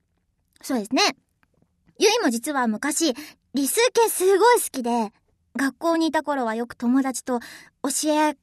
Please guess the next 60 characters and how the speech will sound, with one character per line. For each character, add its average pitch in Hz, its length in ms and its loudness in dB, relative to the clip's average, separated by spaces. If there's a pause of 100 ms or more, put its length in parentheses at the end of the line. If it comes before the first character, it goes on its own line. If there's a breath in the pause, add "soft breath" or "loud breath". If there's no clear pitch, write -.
こ 208 320 -6
し - 80 -12
て 233 120 -2
ま 226 140 -2
し - 60 -12
た - 100 -12
ね。 277 380 0 (120)
そ 247 80 -6
ん 233 40 0
な 240 100 -4
と 233 100 -8
こ 339 140 -8
ろ 233 100 -2
が 214 120 -6
似 220 100 -8
て 226 100 -10
る 254 120 -4
な 330 80 0 (120)
っ - 40 -16
て - 100 -2
思 240 160 0
い 277 60 4
ま 330 160 2
し - 80 -10
た。 339 180 4 (760 loud breath)
は 381 220 0
い、 - 80 -2 (120)
え 214 400 -6
ー、 - 20 -14
そ 214 140 -14
れ 214 100 -8
で 220 80 -6
は 208 160 -6
最 339 260 0
後、 262 240 0 (260)
え 196 100 -12
ー、 170 60 -16
プ 214 120 -8
レ 226 80 -2
イ 233 60 -2
ヤ 226 80 -2
ー - 20 0
の 226 140 0
皆 254 200 2
様 302 240 0
に 214 140 -2
一 254 160 -6
言 233 220 -6
お 196 80 -10
願 269 260 0
い 262 60 -6
し 285 80 -4
ま 359 160 2
す - 80 -10
と 269 80 -6
い 247 60 -2
う 240 40 -4
こ 254 140 -10
と 277 100 -8
で、 254 160 -2